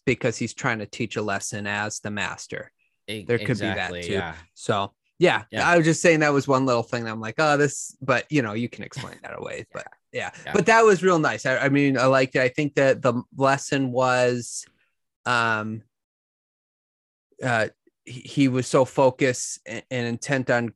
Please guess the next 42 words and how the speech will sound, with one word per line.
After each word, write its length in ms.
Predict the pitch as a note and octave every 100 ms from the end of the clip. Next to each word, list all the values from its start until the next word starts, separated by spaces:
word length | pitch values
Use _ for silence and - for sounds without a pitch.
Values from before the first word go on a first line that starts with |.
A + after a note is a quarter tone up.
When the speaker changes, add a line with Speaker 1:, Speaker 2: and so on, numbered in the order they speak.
| _ -
Speaker 1:
grabbing 440 | C#3 B2 B2 A#2+
victory 500 | A2+ A#2 - A#2+ A#2
that 200 | A2 G#2+
he 120 | A#2
lets 280 | A2+ A2 -
his 140 | A2
defenses 600 | - G#2+ A#2 G#2+ - G#2 -
down, 300 | F#2 F2 G#2+
right? 220 | A2 A2+
That's 180 | A2 G#2
basically 460 | - A2 - - A2
what 180 | A2 A2
it 120 | G#2
was. 480 | A#2 A2 A2 - - _ _ _ _ _ _ _ _ _
Speaker 2:
Yeah. 220 | D3 A2+ F#2 _ _ _
Yeah. 280 | B2 A#2 G2 -
That 180 | G#2+ F#2+
he's, 380 | G2 A2 G2 G#2+
yeah, 260 | G2+ F#2
he, 420 | - E2+ G2+ F#2+ - _ _
he 200 | _ G#2+
doesn't 320 | G#2 F#2+ F#2
focus 460 | - F#2+ F#2 F2 -
more 280 | F#2+ F#2+ F2+
on, 180 | F2+ F2+
like, 160 | F2 -
his 160 | F2
surroundings. 640 | - F#2 F2 F2 F2 E2+
He's 160 | F2+ E2
just 300 | F2 E2 F#2+
Speaker 1:
Mm. 40 |
Speaker 2:
on 320 | E2 D#2+ D#2 D2+ _
the, 340 | F2 D2 C#2 - _ _ _
yeah, 140 | F2+ F2
what's 240 | E2+ -
going 200 | F#2 E2+
on 240 | E2 E2+
right 180 | E2+ E2
in 120 | D#2 -
front 220 | E2+ D#2+
of 80 | D2+
him. 240 | D#2 D#2